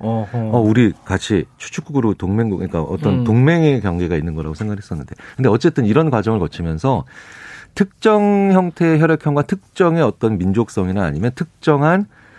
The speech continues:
Speaker 2: 아, 성격에 관련 있다라는 믿음이,
Speaker 1: 네.
Speaker 2: 근거가 전혀 없는 믿음이, 아, 이 일본으로부터 시작해서 한국 요 두 <laughs> 나라 사이에서 좀 강하게 생겼죠.
Speaker 1: 알겠습니다. 잠시 혈액형으로 넘어갔지만은 엠비티아이로
Speaker 2: 네.
Speaker 1: 다시 끌어와서
Speaker 2: 네, 네.
Speaker 1: 그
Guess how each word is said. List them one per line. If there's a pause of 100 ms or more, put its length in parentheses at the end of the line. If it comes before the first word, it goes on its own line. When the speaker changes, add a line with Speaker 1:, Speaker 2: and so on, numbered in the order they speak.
(200)
Speaker 2:
아,
성격에
관련
있다라는
믿음이,
Speaker 1:
네.
Speaker 2:
근거가
전혀
없는
믿음이, (720)
아,
이
일본으로부터
시작해서
한국
요
두
<laughs>
나라
사이에서
좀
강하게
생겼죠.
Speaker 1:
알겠습니다.
잠시
혈액형으로
넘어갔지만은
엠비티아이로
Speaker 2:
네.
Speaker 1:
다시
끌어와서
Speaker 2:
네,
네. (400)
Speaker 1:
그